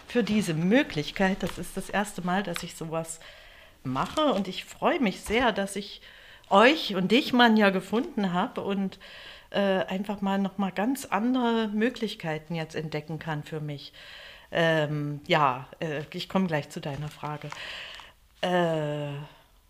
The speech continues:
nee, ich beantworte die gleich. Ähm, ja, der Kunstbetrieb, das ist, also ich werde darüber nachher ein bisschen was erzählen, äh, durchaus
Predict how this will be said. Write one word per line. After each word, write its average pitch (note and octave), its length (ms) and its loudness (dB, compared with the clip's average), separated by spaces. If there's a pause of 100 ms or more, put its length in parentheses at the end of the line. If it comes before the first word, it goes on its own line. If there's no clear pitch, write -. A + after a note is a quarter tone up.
nee, C#3+ 160 -2
ich - 160 -10 (360)
beantworte - 460 -8
die - 140 -18
gleich. - 460 -8 (580)
Ähm, F#3 400 8
ja, G#3+ 220 12
der B3 260 10
Kunstbetrieb, G3 880 -2 (260)
das G3+ 220 4
ist, - 320 -8
also G3+ 160 4
ich F#3+ 180 0
werde A3 160 0
darüber A3 400 2
nachher G3+ 360 0
ein G#3 100 2
bisschen G3+ 340 -4
was F#3 160 -4
erzählen, A#3 480 0 (760)
äh, G#3+ 420 0
durchaus F#3 640 0